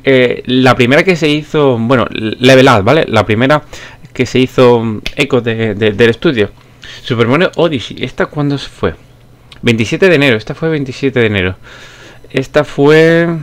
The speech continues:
esta hemos dicho que fue veintinueve, la de Alpha Beta. Y Hobby Consolas, de momento, es la última en publicarlo. O sea, la publicó el uno de enero de dos mil veinticuatro a las doce de la mañana. A esta hora,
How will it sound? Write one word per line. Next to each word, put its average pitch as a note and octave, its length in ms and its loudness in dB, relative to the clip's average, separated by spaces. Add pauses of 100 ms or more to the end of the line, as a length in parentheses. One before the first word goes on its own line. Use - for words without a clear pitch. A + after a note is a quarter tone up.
(260)
esta - 180 -4
hemos C#3 180 0
dicho C#3 220 -2
que C#3 100 -2
fue D3 160 2
veintinueve, C#3+ 720 0 (480)
la F#2+ 160 -2
de F#2+ 140 2
Alpha G2 240 0
Beta. C#3+ 340 0 (720)
Y A2+ 600 0
Hobby A#2 220 2
Consolas, C3+ 540 0
de A#2+ 120 0
momento, A#2+ 340 0
es - 140 -10
la A2+ 320 -2
última C3+ 480 0
en G2 120 -4
publicarlo. F2 800 -8 (500)
O - 60 -20
sea, - 160 -14 (220)
la F2 200 -4
publicó G2 480 0
el B2 260 2
uno G#3 280 4
de G2 80 -2
enero B2+ 340 -2 (680)
de A2+ 100 2
dos A2+ 80 4
mil B2+ 120 4
veinticuatro C#3+ 440 0
a - 20 -4
las G#2+ 100 -2
doce C#3 120 -2
de G3+ 60 -2
la E3 60 0
mañana. A#2 320 0
A - 80 -4
esta F3 340 0
hora, - 220 4